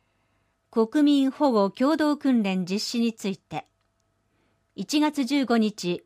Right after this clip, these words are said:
午後一時三十分から三時三十分頃、都営地下鉄東長野駅及び中野区立中野四季の森公園で、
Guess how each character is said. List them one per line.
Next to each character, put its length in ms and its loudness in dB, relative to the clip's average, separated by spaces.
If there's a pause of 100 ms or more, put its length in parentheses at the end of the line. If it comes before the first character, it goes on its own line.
午 160 2
後 120 4
一 220 0
時 140 0
三 220 0
十 120 -2
分 240 -2
か 140 -2
ら 160 2
三 260 -2
時 140 0
三 260 0
十 140 -2
分 300 -4
頃、 320 -6 (840)
都 160 2
営 180 2
地 140 -14
下 160 -2
鉄 420 -2
東 460 0
長 260 2
野 140 4
駅 420 -4 (420)
及 220 2
び 240 -2 (240)
中 300 0
野 120 2
区 140 -2
立 340 -2
中 320 -2
野 200 2
四 180 -6
季 160 -2
の 140 2
森 280 0
公 220 -2
園 260 -4
で、 200 -8